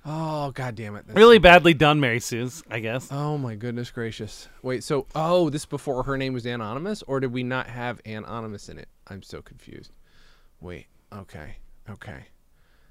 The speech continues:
Speaker 1: There's so much going on. Um, what do we wanna do? Do we wa-, wanna go frame by frame in this sucker?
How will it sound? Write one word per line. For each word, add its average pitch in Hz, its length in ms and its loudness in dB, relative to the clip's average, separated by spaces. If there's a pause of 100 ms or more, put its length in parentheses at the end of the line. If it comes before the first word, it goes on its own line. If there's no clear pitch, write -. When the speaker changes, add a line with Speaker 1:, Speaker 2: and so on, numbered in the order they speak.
(180)
Speaker 1:
There's 95 140 -12
so 95 160 -8
much 76 220 -12
going 78 220 -12
on. 71 200 -14 (220)
Um, 104 480 -6 (680)
what 123 120 -2
do 180 80 2
we 208 60 2
wanna 156 240 2
do? 131 180 -2
Do 101 100 -8
we 104 100 -4
wa-, 113 120 -4
wanna 123 280 -6
go 120 140 -2
frame 127 320 -4
by 120 140 -2
frame 120 320 -6
in 139 120 -6
this 151 140 -10
sucker? 190 440 -10